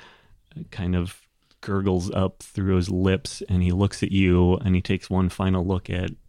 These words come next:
Lady Florenza, and then, like, falls over dead.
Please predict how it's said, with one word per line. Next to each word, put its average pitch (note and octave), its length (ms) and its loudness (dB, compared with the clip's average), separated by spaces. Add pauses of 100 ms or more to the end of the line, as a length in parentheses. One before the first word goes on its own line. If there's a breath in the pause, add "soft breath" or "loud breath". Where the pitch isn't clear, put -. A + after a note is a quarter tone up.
(240)
Lady F2+ 360 -2
Florenza, F#2 840 0 (520 soft breath)
and F2 200 -4
then, F2 240 0
like, E2+ 400 -2
falls E2 320 0
over F2 380 0 (160)
dead. - 340 -6